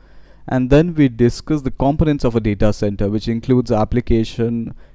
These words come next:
D B M S, storage, network, and so on. We also understood the key requirements of a data center, which includes availability, capacity, manageability, and so on.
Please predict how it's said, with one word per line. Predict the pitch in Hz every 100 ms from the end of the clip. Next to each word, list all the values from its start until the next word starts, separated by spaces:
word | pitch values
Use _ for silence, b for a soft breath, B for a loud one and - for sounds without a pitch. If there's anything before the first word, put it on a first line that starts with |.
| b
D | 127 139
B | 139 123
M | 120 117
S, | 117 117 - -
storage, | - 120 120 120 120 -
network, | 113 113 110 113 - -
and | 113
so | - 107 92
on. | 98 113 b b b b b -
We | 151
also | 143 - 165 139 -
understood | 127 143 143 - - 139 123
the |
key | 113 - 165
requirements | 139 - 123 120 120 123
of | 110
a |
data | 107 104 113 107
center, | 110 104 98 104 - b b
which | 117 -
includes | 123 120 127 120
availability, | - 117 123 120 117 117 117 117
capacity, | - 113 127 120 - - 117 110
manageability, | 113 120 120 113 113 110 - 120 113 -
and | 117 113
so | - 95
on. | 95